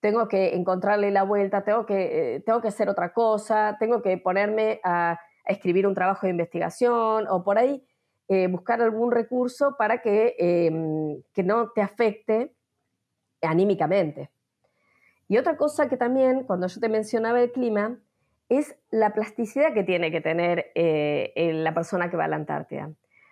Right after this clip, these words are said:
Porque vos a la Antártida vas, eh, nunca sabés cuándo vas y cuándo volvés. Y eso es algo que se lo repetimos mucho a los que van por primera vez. ¿Y esto por qué es?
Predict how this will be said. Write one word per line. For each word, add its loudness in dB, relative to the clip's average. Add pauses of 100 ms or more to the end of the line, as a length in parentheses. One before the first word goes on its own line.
(220)
Porque 2
vos -2
a -2
la 0
Antártida 0
vas, -2 (460)
eh, 2
nunca 2
sabés 0
cuándo 2
vas -2
y -8
cuándo 0
volvés. 0
Y 0
eso -4
es -10
algo 0
que 0
se -6
lo 2
repetimos -2
mucho -2
a 2
los -4
que -6
van 0
por -6
primera 0
vez. -6 (760)
¿Y 0
esto 0
por 0
qué 2
es? -10